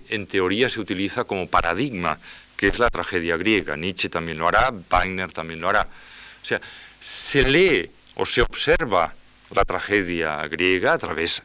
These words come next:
evidentemente, de una operación intelectual de mitificación. Se observa la tragedia griega como aquella obra de arte total de la antigüedad. Pero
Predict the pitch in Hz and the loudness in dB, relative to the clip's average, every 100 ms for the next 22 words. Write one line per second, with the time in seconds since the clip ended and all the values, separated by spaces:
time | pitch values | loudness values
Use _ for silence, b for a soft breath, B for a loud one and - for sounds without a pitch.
0 | - 87 90 85 80 82 92 82 82 78 | -8 -2 0 -2 -2 -2 -2 -2 -4 -4
1 | 82 80 82 - B - - 87 87 - | -4 -2 -2 -2 B -4 0 2 2 0
2 | 95 92 85 82 80 90 87 80 78 78 | -2 -2 -2 -2 0 2 2 2 -4 -6
3 | 78 80 - 76 87 107 156 B B B | -8 -6 -6 -2 2 2 0 B B B
4 | B B - 104 - 156 170 120 85 80 | B B -4 -2 2 2 4 2 0 -4
5 | 98 123 120 135 120 131 151 B B B | 0 2 2 2 2 0 -4 B B B
6 | - - 180 185 185 113 B B B B | -20 -2 2 4 4 0 B B B B
7 | B - 120 - 190 185 165 185 180 147 | B 0 0 2 4 6 6 6 6 4
8 | 113 131 131 135 135 127 - 123 151 151 | 4 4 4 2 -2 -2 2 2 2 2
9 | 123 95 110 98 98 92 - - _ _ | 2 2 -2 0 2 0 -4 -14 _ _
10 | _ _ _ - B B B B B B | _ _ _ -20 B B B B B B
11 | _ 139 135 | _ 2 4